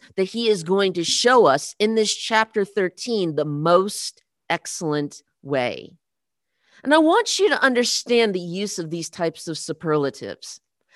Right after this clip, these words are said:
because what we're about to read in chapter thirteen are some extreme words.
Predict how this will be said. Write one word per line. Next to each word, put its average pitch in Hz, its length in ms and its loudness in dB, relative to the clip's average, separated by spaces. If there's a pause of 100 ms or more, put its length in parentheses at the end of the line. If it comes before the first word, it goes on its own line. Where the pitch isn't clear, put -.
(180)
because 277 300 0
what 302 260 0
we're 330 160 4
about 247 320 4
to 214 120 0
read 175 520 -8 (280)
in 208 140 0
chapter 233 420 2
thirteen 190 800 -2
are 170 120 2
some 180 240 -6
extreme 214 800 0 (160)
words. - 1040 -4